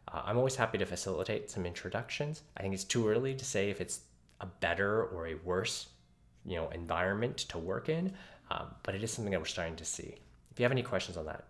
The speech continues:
again, feel free to hit us up. The third thing that I wanted to talk a little bit about is support-focused S D R roles. These are really customer success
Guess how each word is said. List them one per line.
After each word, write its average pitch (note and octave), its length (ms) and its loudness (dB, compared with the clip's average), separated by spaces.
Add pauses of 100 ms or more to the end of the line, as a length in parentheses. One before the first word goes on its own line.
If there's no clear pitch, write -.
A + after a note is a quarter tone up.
(120)
again, F#2 240 2 (140)
feel - 120 -8
free F2 120 -8
to E2+ 60 -6
hit F2 100 -6
us - 120 -6
up. - 260 -10 (580)
The B2 100 4
third D3 300 6
thing G2+ 240 4 (300)
that - 100 -2
I - 20 2
wanted F#2+ 200 4
to F#2+ 60 -4
talk G2 200 -2
a F#2+ 40 -2
little F2 180 0
bit F2+ 100 0
about E2 300 -4 (120)
is F#2 240 -6 (380)
support-focused - 1120 -4
S F2+ 140 -4
D F2 180 -6
R D#2 280 -4
roles. - 380 -12 (240)
These C3 160 0
are E3+ 100 4
really A2 560 4 (100)
customer G2+ 600 2
success - 840 -2